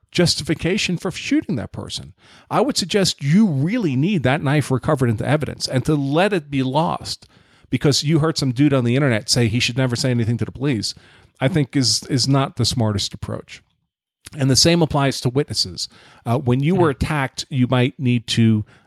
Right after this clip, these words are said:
Speaker 1: um, there might have been one or two witnesses around who saw what actually happened. Uh, but once there's six patrol cars there, there might be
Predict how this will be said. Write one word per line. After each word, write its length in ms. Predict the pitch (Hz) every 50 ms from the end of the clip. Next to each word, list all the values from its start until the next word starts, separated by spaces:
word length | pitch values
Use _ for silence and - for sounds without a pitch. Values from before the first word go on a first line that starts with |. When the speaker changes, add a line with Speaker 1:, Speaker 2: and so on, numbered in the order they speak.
| _ -
Speaker 1:
um, 320 | - 110 110 107 101 101 - _ _ _ _ _ _ _ - - _ -
there 100 | 139 139
might 140 | 151 165 156
have 80 | 143
been 240 | - 156 143 156 151
one 140 | 127 151 160
or 60 | 147
two 160 | - - 151
witnesses 380 | 139 165 - 175 - - 113 101
around 260 | 113 110 107 107 -
who 100 | 123 123
saw 400 | - - - 156 143 143 143 143
what 160 | 139 131 117
actually 380 | 110 107 - - - 113 113 113
happened. 460 | 117 143 170 175 - - 101 92 - - - - - - - - _ -
Uh, 140 | 123 117 123
but 340 | 131 - - 139 143 -
once 240 | 147 170 220 214 -
there's 160 | - 170 131
six 200 | - - 175 -
patrol 360 | - - 135 - - 190 226 226
cars 340 | - 131 113 104 92 92
there, 220 | 92 107 95 92 95
there 100 | 127 143
might 160 | 175 160 -
be 220 | - 123 110 110